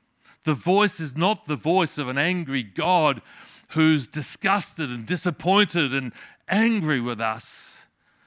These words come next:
But rather, I believe it was the voice of a broken-hearted dad who knew his kids were in trouble and was coming to make it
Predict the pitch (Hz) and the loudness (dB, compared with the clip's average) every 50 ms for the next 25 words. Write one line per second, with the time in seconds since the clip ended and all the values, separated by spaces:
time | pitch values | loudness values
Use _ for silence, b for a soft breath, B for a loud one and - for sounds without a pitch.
0 | b b b b b b b _ - 170 165 143 160 170 175 180 160 143 143 156 | b b b b b b b _ -2 -2 0 2 2 2 4 4 2 2 2 0
1 | 175 147 156 147 139 135 127 123 139 - 127 127 - - 135 104 104 127 139 147 | 0 0 0 0 0 0 0 -2 -4 -6 -8 -8 -6 -6 -6 -2 0 2 2 2
2 | 147 139 - 139 123 110 107 104 131 135 139 123 135 127 120 135 131 117 107 98 | 2 0 -2 -6 -8 -6 -2 0 0 0 0 -2 -6 -8 -6 -4 -4 -4 -4 -6
3 | 90 - 135 139 135 117 98 92 101 107 - - - _ _ B B B B B | -6 -4 -4 -2 -2 -2 -2 -4 -6 -10 -14 -20 -20 _ _ B B B B B
4 | B B B B B - 147 151 143 127 151 180 180 170 143 123 - - - - | B B B B B 0 2 2 2 2 0 2 2 2 0 0 -4 -8 -4 -2
5 | 175 175 151 - - 147 143 131 127 123 113 113 110 - - - - 165 156 143 | 0 0 -2 -2 -4 -2 -2 0 0 0 -2 -4 -6 -8 -10 -6 -2 0 0 0
6 | 127 98 95 98 95 98 - _ _ _ _ _ _ _ _ _ _ B B B | -2 -4 -8 -14 -14 -16 -20 _ _ _ _ _ _ _ _ _ _ B B B
7 | B B B B B - 123 120 120 120 - - - - - 147 147 147 143 143 | B B B B B -8 -4 -2 -2 -2 -4 -6 -8 -6 -4 -4 -2 -2 -2 -2
8 | 139 131 131 120 b b b b b b b _ - - 127 117 110 113 123 123 | -2 -4 -6 -8 b b b b b b b _ -14 -10 -10 -8 -6 -4 -4 -4
9 | 120 113 - 117 113 107 - - | -6 -6 -8 -8 -8 -8 -10 -14